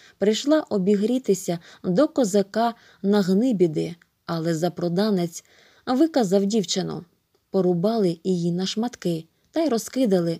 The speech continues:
на всі боки. І розрослося чудове зілля, яке односельці назвали Мальвою, а село, де росла і жила красуня, Мальвині граблі.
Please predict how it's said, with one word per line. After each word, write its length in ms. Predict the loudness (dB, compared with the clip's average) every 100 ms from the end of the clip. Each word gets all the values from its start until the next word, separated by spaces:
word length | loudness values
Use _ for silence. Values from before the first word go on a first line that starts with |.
| -2
на 160 | -2
всі 220 | -2 -4 0
боки. 480 | 2 0 -4 -12 -12 _ _ _ _ 2
І 120 | 4
розрослося 920 | 4 2 0 -2 0 0 0 -2 -6 -8
чудове 540 | -4 0 0 2 0
зілля, 520 | 0 2 0 0 -6 -12 _ -20 -2
яке 420 | 0 2 0 0
односельці 720 | -2 -4 -4 -4 -4 -4 -4 -6 -4
назвали 580 | -4 -2 -2 -2 0
Мальвою, 640 | 0 0 0 -2 -4 -4 -8 _ _ -12
а 100 | -10
село, 500 | -4 0 2 2 -2 -10 -20 -4
де 260 | 2 2
росла 440 | 2 -2 -4 -4 -2
і 80 | -2
жила 340 | -2 -2 -2
красуня, 720 | -2 -4 -4 -4 -2 -4 -8 -14 _ _ -4
Мальвині 580 | -2 0 0 0 -2
граблі. 480 | -2 -2 -4 -4 -8